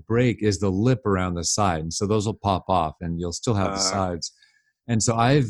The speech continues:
Speaker 1: used colanders that have so eroded, they've almost completely fallen away around the sides of the roots.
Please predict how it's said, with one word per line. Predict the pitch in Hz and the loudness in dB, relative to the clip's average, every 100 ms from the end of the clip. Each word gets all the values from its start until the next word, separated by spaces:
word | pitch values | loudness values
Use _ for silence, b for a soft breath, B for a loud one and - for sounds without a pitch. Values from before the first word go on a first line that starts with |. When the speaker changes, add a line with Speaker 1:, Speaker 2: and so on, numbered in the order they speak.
| 95 _ | -6 _
Speaker 1:
used | 120 123 120 - | 2 4 4 2
colanders | 117 117 123 107 104 95 | -2 2 2 2 0 0
that | 104 | 0
have | 95 87 - | -2 -4 -6
so | - - 127 | -4 2 4
eroded, | 120 104 110 120 95 | 4 4 4 4 2
they've | 80 95 95 | 0 0 0
almost | 101 101 - | 2 0 -2
completely | - 98 117 117 110 | -6 -4 -2 -2 -2
fallen | - 107 104 107 | -2 0 0 2
away | 101 98 101 | 2 2 2
around | 90 90 92 | 0 0 -2
the | |
sides | 85 95 95 92 | -2 -2 -2 -2
of | |
the | 87 | 0
roots. | 92 113 - | 2 2 -2